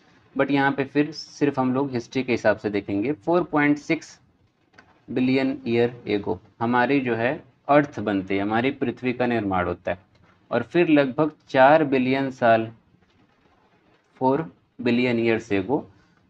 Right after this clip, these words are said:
जो हमारे earth की ऊपरी सतह है, जिसको बोलते हैं crust। Earth जो है तीन layers में divided है, वो सबसे ऊपर crust है,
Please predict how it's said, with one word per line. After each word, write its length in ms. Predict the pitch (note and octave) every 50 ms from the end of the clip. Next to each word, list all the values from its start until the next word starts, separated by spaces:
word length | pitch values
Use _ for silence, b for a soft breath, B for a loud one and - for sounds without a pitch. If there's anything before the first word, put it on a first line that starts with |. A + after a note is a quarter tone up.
| -
जो 160 | B2 C3 C#3+ D3+
हमारे 300 | D3+ D#3 D#3 D#3+ E3+ E3 E3 D#3+
earth 320 | E3 F3+ F3 F3 - E3
की 220 | D3+ - E3 E3 D#3 D3 -
ऊपरी 340 | C3 C3 C3 - D3+ E3 D#3+
सतह 380 | D#3 - C3+ A#2+ A#2+ - C3+ A2
है, 200 | G2 F#2+ G2+ F#2+ - - _ _ _ _ _ - _ _
जिसको 300 | - A#2+ A#2 - - D#3
बोलते 320 | D3 C3+ C3 B2 A#2+ C3 D3
हैं 160 | D3 D3 -
crust। 420 | - C3+ A#2+ G#2+ F#2 - - - - - _ _ _ _ -
Earth 240 | C3 C3 C#3 C#3 C#3
जो 140 | C3 B2+
है 100 | B2+ C#3 C#3
तीन 300 | C#3 C#3 C3 C3 C3 B2+ - - - - -
layers 340 | A#2+ A2+ A#2 A#2 A#2+ A#2 -
में 120 | B2+ A#2+ A2
divided 420 | A2+ A2 G#2+ G2 G2+ A2+ A#2+ A#2+
है, 60 | C3
वो 60 | C3 B2
सबसे 320 | - A#2 - - - A#2
ऊपर 240 | A2 G2+ - G#2+ G#2+
crust 440 | F2+ - A2+ B2 C3+ - - - -
है, 120 | E3 G#3+